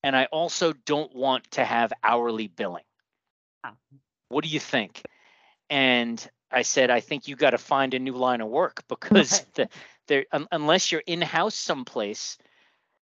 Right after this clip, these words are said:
Speaker 1: there's, you know, and you're not doing plaintiff's work, so you're not on a contingency and you're not working just for a straight salary, you know, in a, in the public sector, billing is a skill that we all have to figure out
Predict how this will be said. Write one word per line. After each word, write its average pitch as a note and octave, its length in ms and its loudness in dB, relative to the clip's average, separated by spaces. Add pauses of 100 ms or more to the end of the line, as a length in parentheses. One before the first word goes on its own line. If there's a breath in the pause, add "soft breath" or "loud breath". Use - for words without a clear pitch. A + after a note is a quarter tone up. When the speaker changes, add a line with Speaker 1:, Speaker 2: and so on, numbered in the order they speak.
(140)
Speaker 1:
there's, C3 340 0
you C#3 140 -14
know, B2 80 -6
and B2+ 180 -6
you're B2+ 100 -2
not C#3+ 280 0
doing D3+ 240 -6
plaintiff's D#3+ 480 -4
work, D3 240 -2
so - 140 -8
you're B2 100 -4
not C3+ 200 0
on D3 120 0
a C#3 40 -2
contingency D3 760 -6
and C3+ 100 -4
you're A2+ 120 -2
not C#3 300 -2
working C3+ 440 -2
just C3 220 -2
for A2 160 -4
a G2+ 60 -8
straight - 460 -4
salary, B2+ 760 2 (800 soft breath)
you B2 80 -6
know, A2+ 160 -4
in A#2+ 340 -2
a, A2+ 120 0
in B2 200 -6
the A2+ 80 -2
public B2+ 420 0
sector, A#2 520 0 (640 soft breath)
billing F3 380 6
is D#3 140 0
a C3+ 60 -4
skill D#3+ 540 2
that A2+ 180 -6
we B2+ 160 -8
all C3+ 300 2
have C3+ 220 0
to B2 80 -14
figure A#2 420 -4
out A#2 260 2